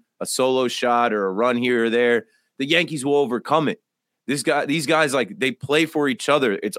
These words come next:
uh, it's a team. You know, watching them celebrate, even watching, like, uh, Josh Donaldson, the way he hugged Tre-, Trevino, I'm like, these guys have gone through this whole season.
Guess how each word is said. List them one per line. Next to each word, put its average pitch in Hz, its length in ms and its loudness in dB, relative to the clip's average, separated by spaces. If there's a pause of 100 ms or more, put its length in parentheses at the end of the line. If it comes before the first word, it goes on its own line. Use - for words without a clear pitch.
uh, 95 40 -2
it's 117 340 0
a 135 60 0
team. 120 440 -2 (320)
You 113 80 -2
know, 110 100 2
watching 135 360 2
them 156 160 0
celebrate, 151 680 2 (220)
even 196 260 0
watching, 175 380 0
like, 139 360 0
uh, 113 260 2
Josh 131 320 0
Donaldson, 139 540 0
the 127 80 0
way 139 160 2
he 123 100 2
hugged 135 380 0
Tre-, 117 320 -4
Trevino, 143 800 -2 (340)
I'm 160 140 0
like, 165 140 0
these 226 200 0
guys 151 380 2 (100)
have 139 220 2
gone 139 260 2
through 131 160 -2
this 123 180 0
whole 131 260 2
season. 101 500 -2